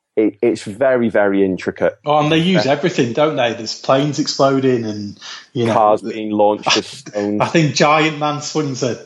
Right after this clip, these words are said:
Speaker 2: a, an aeroplane wing around, doesn't he? <laughs> He's
Speaker 1: Oh,
Speaker 2: starting
Speaker 1: he
Speaker 2: to
Speaker 1: swings that, he's got a truck, and then the bit where he throws the miniature truck, which Cap makes bigger, and he's like, <gasps> "I thought it was a water truck."
Speaker 2: Yeah. <laughs>
Speaker 1: Yeah,
Speaker 2: It's
Speaker 1: e-, everything's a weapon.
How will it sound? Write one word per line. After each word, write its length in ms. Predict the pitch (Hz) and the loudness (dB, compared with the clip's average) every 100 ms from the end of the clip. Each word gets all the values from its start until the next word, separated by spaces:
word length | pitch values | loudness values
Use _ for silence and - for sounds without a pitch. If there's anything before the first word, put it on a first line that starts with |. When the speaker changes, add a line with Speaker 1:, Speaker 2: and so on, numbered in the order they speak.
| - | -4
Speaker 2:
a, 320 | 123 156 143 | -2 0 0
an 160 | 120 110 - | 0 -2 -4
aeroplane 560 | 135 131 143 156 143 131 | 0 4 2 2 0 2
wing 180 | 147 147 | 0 2
around, 400 | 147 147 151 139 | 2 2 0 -6
doesn't 260 | 147 156 | -6 -4
he? 220 | - - 185 | 0 0 0
<laughs> 60 | |
He's 140 | - - | 0 0
Speaker 1:
Oh, 40 | |
Speaker 2:
starting 320 | - 151 - | 0 0 -2
Speaker 1:
he 40 | - | -4
Speaker 2:
to 40 | |
Speaker 1:
swings 220 | - 131 131 | -2 -2 0
that, 260 | 139 - 123 - - 294 - | 0 0 -6 -10 -10 -10 -10
he's 160 | 247 - | -8 2
got 140 | 110 | 2
a 20 | |
truck, 500 | 104 - - 123 120 131 | 2 -4 0 0 0 -2
and 100 | 110 | -2
then 100 | 110 | -2
the 80 | |
bit 180 | 107 117 | 2 2
where 160 | 117 104 | 2 0
he 80 | 104 | -2
throws 360 | - 110 107 | 0 2 2
the 80 | 113 | 0
miniature 440 | 110 110 113 - 101 | 2 2 2 -2 -4
truck, 260 | - 107 | 0 2
which 240 | 104 - - | 2 -2 0
Cap 240 | - - | 0 2
makes 260 | 107 101 - | 0 0 0
bigger, 260 | 110 110 | 0 2
and 100 | 117 | 2
he's 100 | 107 | 2
like, 380 | - - 180 - | 2 4 4 2
<gasps> 40 | - | 0
"I 60 | |
thought 280 | 131 190 185 | 0 2 4
it 20 | |
was 140 | 190 185 | 2 2
a 40 | |
water 360 | 175 190 196 196 | 2 2 2 0
truck." 560 | - 247 185 - - _ _ | 0 0 0 -2 -16 _ _
Speaker 2:
Yeah. 220 | 170 160 | 0 2
<laughs> 500 | - - - 220 - 202 - - - - - - 170 | 2 0 -2 -4 -2 -2 0 0 -2 -4 -14 -8 0
Speaker 1:
Yeah, 240 | 143 147 | 2 2
Speaker 2:
It's 200 | 151 135 | 2 0
Speaker 1:
e-, 20 | - | 2
everything's 560 | 143 139 156 156 135 | -2 -2 -2 0 2
a 60 | 110 | 2
weapon. 380 | 104 127 - | 2 0 0